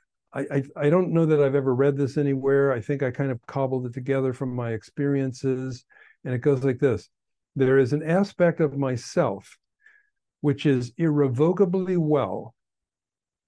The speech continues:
cannot get sick, and does not die." And so I'm into that. I'm,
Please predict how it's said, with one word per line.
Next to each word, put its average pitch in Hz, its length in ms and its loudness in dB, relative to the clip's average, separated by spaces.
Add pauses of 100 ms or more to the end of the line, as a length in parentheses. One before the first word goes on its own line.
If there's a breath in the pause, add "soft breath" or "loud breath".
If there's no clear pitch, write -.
(540)
cannot 156 800 2 (400)
get 139 220 -2
sick, - 560 -6 (960)
and 120 360 -4
does 147 440 2 (140)
not 117 420 -6 (340)
die." 104 440 -8 (1160)
And 135 160 0
so 139 360 2 (480)
I'm 147 220 2
into 196 220 4
that. 95 240 -8 (100)
I'm, 139 220 0